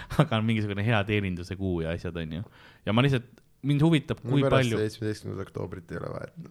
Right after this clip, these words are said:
Speaker 1: Ei ole hea. <laughs> Ei, lihtsalt, äh, no ma olen nagu kuulnud või lugenud ka nüüd neid, äh, po-, post-koroona ja seda, just seda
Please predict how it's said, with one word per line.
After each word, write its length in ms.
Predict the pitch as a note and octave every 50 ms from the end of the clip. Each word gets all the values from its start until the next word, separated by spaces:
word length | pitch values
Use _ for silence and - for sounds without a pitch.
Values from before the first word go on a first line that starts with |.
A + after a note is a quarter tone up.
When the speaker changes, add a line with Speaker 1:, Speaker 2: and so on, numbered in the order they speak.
| - A#2
Speaker 1:
Ei 160 | A2+ A2 G#2+
ole 160 | G#2 G#2 G2+
hea. 140 | G#2 G#2 F#2+ - - - - - - - -
<laughs> 840 | A#2 A2 A2+ - - F#3 D3+ - - E3 G3 G#3 F3+ - - E3 D#3+ E3 D3 C#3+ - D3+ C3+ - D3 C#3 - D3 B2+ - - - - - - - - - -
Ei, 180 | C3 B2 A#2 - -
lihtsalt, 400 | C#3 C3+ - B2+ G#2+ - - -
äh, 360 | A2+ G#2+ G#2+ G#2+ G#2+ G#2 - - - - - _ _ _ - - - -
no 160 | A2+ A#2+ A#2 A2+
ma 100 | A#2 A#2+
olen 120 | A#2+ A2+ A2+
nagu 140 | G#2 G#2 G2+
kuulnud 440 | - C#3+ C#3+ C3+ A#2+ G#2+ G#2 G2+ F#2+
või 100 | G2+ G#2 A2+
lugenud 320 | B2+ C3+ A2+ G2 F#2+ F#2
ka 100 | - G2+ G2
nüüd 140 | G2 G2 G2+
neid, 240 | G2 F#2+ F#2 - G2+
äh, 140 | F#2+ F#2+ F#2
po-, 200 | - - G2+ - - -
post-koroona 720 | B2+ B2+ - - - - - A2 A2 A2+ A#2+ A2+ A2 G2 F#2
ja 100 | F2+ F#2
seda, 180 | G2+ F#2+ F#2+ F#2
just 180 | F#2+ F#2 - -
seda 160 | - F#2+ F#2